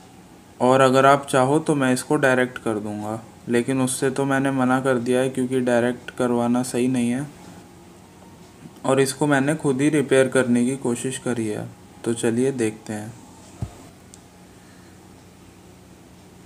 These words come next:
तो door switch को repair करने के लिए सबसे पहले door switch को निकालना पड़ेगा।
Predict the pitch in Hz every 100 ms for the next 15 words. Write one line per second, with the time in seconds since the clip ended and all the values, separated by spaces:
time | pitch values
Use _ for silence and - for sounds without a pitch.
0 | - - - - - - - 143 135 131
1 | 131 156 147 - 151 143 135 135 135 135
2 | 139 135 143 139 147 139 - 139 131 135
3 | 147 139 127 123 139 131 - 143 131 123
4 | 117 117 123 117 110 107 113